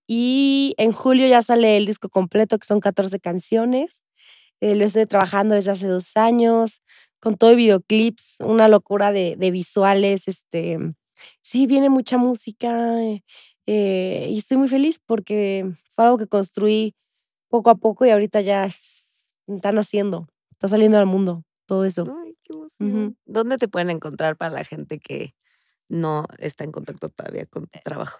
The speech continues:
Speaker 1: Me pueden seguir en arroba feraltuzar en todas las redes sociales y ver, escuchar mi música también como Fer Altuzar. Es un proyecto como de, eh, pop alternativo,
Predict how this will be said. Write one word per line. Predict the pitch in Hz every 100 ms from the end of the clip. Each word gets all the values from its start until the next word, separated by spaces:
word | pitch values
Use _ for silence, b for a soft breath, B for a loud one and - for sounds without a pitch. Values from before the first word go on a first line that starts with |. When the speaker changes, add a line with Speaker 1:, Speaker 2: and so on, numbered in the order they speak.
| _
Speaker 1:
Me | 240 233
pueden | 254 254 254
seguir | 226 220 226 240
en | 240 240
arroba | 208 202 220 226
feraltuzar | 220 226 214 180 254 226 262 285
en | 262 214
todas | 220
las | 208
redes | 196 202
sociales | 185 - 247 285 392 -
y | 202 220 226 - b b b
ver, | 226 226
escuchar | - 196 208
mi | 202
música | 196 202 214 233 214 247
también | - 185 196
como | 180 202 190
Fer | 165 196 175
Altuzar. | 175 - 233 - 233 247 - b b -
Es | 220
un | 226
proyecto | 214 208 190 214
como | 202 190
de, | 185 185 175 175 - -
eh, | - 190 185
pop | 220 202
alternativo, | 208 196 196 190 170 247 220 214 208 202